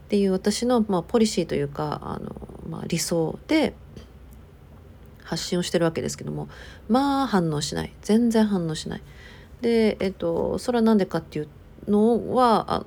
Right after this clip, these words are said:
まあ、ちょっと、なんていうのかな。まあ、ちょっと差別的な言い方でプラチナだから喋れるんですけども、やっぱその意識が低いからなのかなとか、まあ、はたまた知性が低いからなのかなとか、いろいろ考えてたんですけども、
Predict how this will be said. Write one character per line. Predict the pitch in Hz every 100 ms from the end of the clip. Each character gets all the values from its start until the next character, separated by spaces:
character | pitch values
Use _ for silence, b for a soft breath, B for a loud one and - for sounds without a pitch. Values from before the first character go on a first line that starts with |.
| -
ま | -
あ、 |
ち | -
ょ | -
っ |
と、 | - - -
な | - 156
ん |
て | -
い |
う |
の | -
か | -
な。 | -
ま | 180
あ、 | 180
ち | -
ょ |
っ |
と | -
差 | -
別 | 214 226
的 | 254 240
な |
言 | 233
い | 226
方 | 226 214
で | 202
プ | 214
ラ | 220
チ | 240
ナ | 240
だ | 247
か | 170
ら |
喋 | 165 160
れ | 165
る | 151
ん |
で | 139
す | -
け | -
ど | 165
も、 | 180 165 B B B
や | 208
っ |
ぱ | 180
そ | 180
の | 170
意 | 214
識 | - -
が | 160
低 | -
い | 180
か | 165
ら | 147
な | 135
の | 143
か | 147
な | 151
と | 139
か、 | - - -
ま | 180
あ、 |
は | 190
た | 202
ま | 240
た | 220
知 | - 226
性 | 233 220
が | 165
低 | - 165
い |
か | 160
ら | 147
な | 143
の | 135
か | 147
な | 156 143
と | -
か、 | -
い |
ろ | 214 226
い |
ろ | 220
考 | 226 214
え | 208
て | -
た |
ん | -
で | -
す | -
け |
ど | -
も、 | 208 202